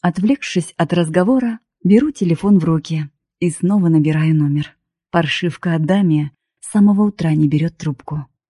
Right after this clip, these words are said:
Вот и сейчас мне приходится слушать длинные, безучастные гудки. Похоже, тараканы в ее голове снова подняли восстание и хотят, даже в урон себе,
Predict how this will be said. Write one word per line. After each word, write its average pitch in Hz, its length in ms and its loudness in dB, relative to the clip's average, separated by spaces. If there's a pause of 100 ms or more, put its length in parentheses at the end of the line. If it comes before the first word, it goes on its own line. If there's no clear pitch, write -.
(240)
Вот 240 260 0
и 170 60 -2
сейчас 156 580 -6
мне 165 140 2
приходится 156 800 -6 (320)
слушать 160 480 0
длинные, 151 720 0
безучастные 156 800 -2
гудки. 143 480 -6 (480)
Похоже, 214 500 -4
тараканы 165 540 -2
в 160 40 -2
ее 165 200 0
голове 175 440 -2 (200)
снова 254 380 0
подняли 170 420 0
восстание 156 680 -4 (500)
и 180 120 0
хотят, 190 640 -8 (440)
даже 170 340 0
в 160 60 -4
урон 165 260 0
себе, 180 480 -6